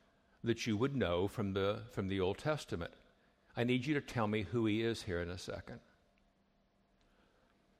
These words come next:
Uh, he was dedicated to God, and the Lord blessed him, and the Spirit of the Lord came upon him,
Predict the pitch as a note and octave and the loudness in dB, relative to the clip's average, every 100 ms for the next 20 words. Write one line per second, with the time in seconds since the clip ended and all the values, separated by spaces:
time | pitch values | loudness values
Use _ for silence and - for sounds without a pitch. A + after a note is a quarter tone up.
0 | - - - - C#3+ D3 E3 C#3 A2 B2 | -20 -20 -8 -2 2 4 6 4 6 6
1 | C#3 - B2 A#2 B2+ G2 D#2+ D2+ - C3+ | 6 4 4 4 2 0 -2 -2 -2 -4
2 | - - _ _ _ _ _ - _ _ | -14 -20 _ _ _ _ _ -20 _ _
3 | _ _ _ _ - - _ _ _ - | _ _ _ _ -20 -20 _ _ _ 6
4 | C3+ C#3 B2+ C#3+ D3 G2 E2 - - D2+ | 6 6 6 4 4 4 2 0 -6 -6
5 | F2 C#3 - - _ _ _ _ _ _ | -6 -8 -12 -20 _ _ _ _ _ _
6 | _ _ _ - - C3 B2+ - - D3+ | _ _ _ -20 0 2 2 0 2 4
7 | F3 D#3+ C#3 C3 C3 C3+ B2 - E2+ E2+ | 6 4 6 6 4 0 0 0 -2 -2
8 | F2 A2 | -4 -6